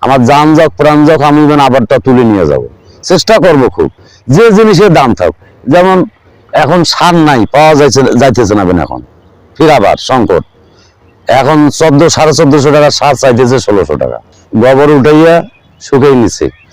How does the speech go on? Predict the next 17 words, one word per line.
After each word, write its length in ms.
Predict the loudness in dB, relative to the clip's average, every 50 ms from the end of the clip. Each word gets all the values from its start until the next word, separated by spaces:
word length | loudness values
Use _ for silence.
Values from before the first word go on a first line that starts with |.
| _ _ _ _ _ _
শুকাই 360 | -8 -6 -4 -2 0 0 2
নেওয়ার 340 | 2 2 2 2 2 0 0
পরে 200 | 0 0 0 0 2
দুই 180 | 2 2 0 0
চার 180 | 0 0 -2 0
কাটা 260 | 0 0 0 0 2 2
দিছি, 320 | 2 0 0 -2 -2 -4 -2 0
দেওয়ার 280 | 0 2 2 0 0 -2
পরে 260 | -2 0 0 2 2 2 0 -2 -6 -14 -20 -20 -20 -20 _ -4 -2 0
আমি 200 | 0 0 0 0 0 -2 -2 -4 -8 _
পটাশ, 440 | -2 -2 0 2 2 2 2 0 -2 -6 -10 -14 -16 -20 -20 _ _ _ _ _ _ _ _ _ _ _ _ _ _ _ _ _ _ _ _
পটাশ 280 | -2 0 2 2 2 2
দিছি, 300 | 2 2 0 0 0 0 -2
ফ-, 140 | -2 -2 -2
আহ, 720 | 0 2 2 2 2 2 2 2 2 2 2 2 2 2 0 -2 -2
মানে 220 | -2 -2 0 0 0
ঢ্যাপ 240 | 0 0 0 0 0